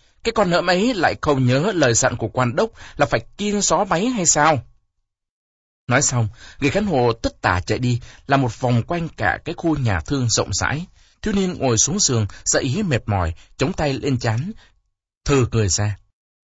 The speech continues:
Hai tai thiếu niên phải nghe đầy những câu của bọn bệnh nhân bình phẩm người yêu của mình, nghĩa là nhà quê, đủ đờ, ngẩn ngơ, dại dột, quê kệch, thôi thì đủ trăm thứ. Những người bình phẩm một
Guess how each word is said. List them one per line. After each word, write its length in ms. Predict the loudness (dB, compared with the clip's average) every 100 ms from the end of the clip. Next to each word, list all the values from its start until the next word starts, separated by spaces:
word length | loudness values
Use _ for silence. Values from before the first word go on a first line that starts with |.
| _
Hai 160 | 0 2
tai 240 | 2 0
thiếu 140 | 2 0
niên 220 | 2 0 -2 -2
phải 140 | 0 2
nghe 160 | 0 0
đầy 240 | 2 2
những 120 | 0
câu 240 | 0 0 0
của 140 | 2
bọn 160 | 0 2
bệnh 160 | 0 -2
nhân 260 | -2 -2 -2
bình 220 | -2 0
phẩm 320 | 0 0 2 0 0
người 120 | 0
yêu 180 | 2 0
của 160 | 0
mình, 260 | 2 0 -2 -6 _ -4
nghĩa 120 | 0
là 280 | 2 2 2 -2 -10 0
nhà 220 | 2 2
quê, 400 | 0 0 2 2 -2 -14 _
đủ 300 | -2 0 2
đờ, 320 | 2 4 2 -2 -12 _
ngẩn 340 | 0 2 2
ngơ, 280 | 4 4 2 -4 -10
dại 280 | 0 2 2
dột, 280 | 2 2 0 -8 _ -2
quê 240 | 2 2 2
kệch, 140 | 0 0 -14 _ _ -2
thôi 140 | 0
thì 120 | 0 -2
đủ 240 | 0 0 2
trăm 180 | 2 2
thứ. 160 | 0 -6 -10 -18 _ _ _ _ -20 -10 -2
Những 120 | 0
người 120 | 2
bình 240 | 2 0
phẩm 420 | 2 2 2 0
một 60 | 0